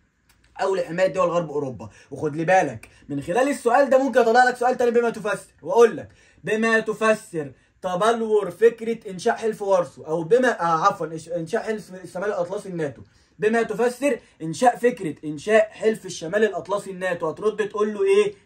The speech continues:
لحماية دول غرب أوروبا من خطر الاتحاد السوفيتي.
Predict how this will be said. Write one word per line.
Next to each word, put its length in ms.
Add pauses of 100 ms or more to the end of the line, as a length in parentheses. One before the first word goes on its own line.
لحماية 420
دول 320
غرب 300
أوروبا 520 (180)
من 120
خطر 280
الاتحاد 480
السوفيتي. 360